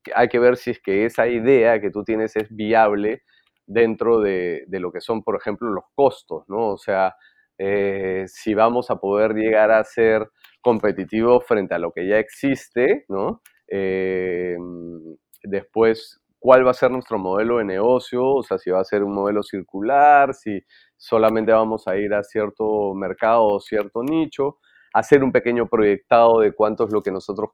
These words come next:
creemos que vamos a vender, ¿no? Para saber justamente,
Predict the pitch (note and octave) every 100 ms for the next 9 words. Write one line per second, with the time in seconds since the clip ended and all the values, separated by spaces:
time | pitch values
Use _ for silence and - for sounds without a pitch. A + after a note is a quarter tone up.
0 | - G#2 G#2+ A2+ A2+ - F#2+ F#2+ G#2 -
1 | E2 F#2 F#2+ B2+ D3+ D3+ D3 C3+ A2 C3+
2 | C#3 G2 F#2+ F#2 G2+ - A2+ - G#2+ A2
3 | G#2+ A#2 A2+